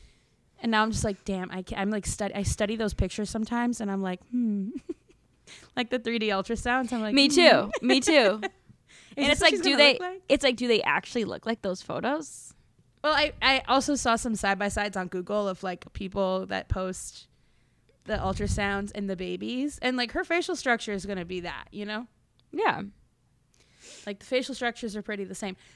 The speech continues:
Speaker 1: I also wonder if she's gonna look anything like your A I photo you guys made.
Speaker 2: Oh, so true.
Speaker 1: I'm so
Speaker 2: I also,
Speaker 1: curious.
Speaker 2: like, I think the three D is cool because you don't realize how, um,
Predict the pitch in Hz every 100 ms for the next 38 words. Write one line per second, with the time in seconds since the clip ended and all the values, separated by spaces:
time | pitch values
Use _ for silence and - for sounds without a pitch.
0 | - 240 269 277 233 208 196 190 196 -
1 | - - _ _ - 208 208 202 190 190
2 | 190 185 185 180 175 185 185 185 175 -
3 | - 98 95 - - - 92 208 _ _
4 | _ _ _ _ - 233 208 190 - 185
5 | 185 170 - 226 190 226 269 277 277 285
6 | 262 240 226 220 220 226 208 - 196 180
7 | 185 202 202 202 - - 175 190 202 185
8 | 170 - - _ _ _ _ _ _ _
9 | _ _ 202 202 175 175 180 185 - 180
10 | 170 170 - _ _ _ _ _ _ _
11 | - - - - 208 - - -